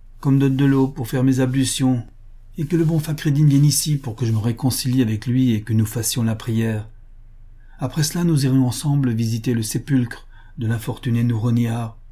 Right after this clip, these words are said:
Je veux me faire ermite, et passer mes jours sur cette montagne pour expier mes crimes. » «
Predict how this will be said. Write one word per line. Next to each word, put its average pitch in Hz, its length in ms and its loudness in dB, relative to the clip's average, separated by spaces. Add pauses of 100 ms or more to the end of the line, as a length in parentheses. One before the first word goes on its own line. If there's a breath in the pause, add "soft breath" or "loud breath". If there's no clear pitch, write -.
(420)
Je 143 160 2
veux 151 80 6
me 147 80 8
faire 120 240 0
ermite, 110 480 0 (680 soft breath)
et 131 180 2
passer 156 320 0
mes 156 140 6
jours 160 240 2
sur 160 120 -2
cette 151 200 -4
montagne 160 400 2
pour 147 160 0
expier 151 400 2
mes 131 120 4
crimes. » « 113 500 0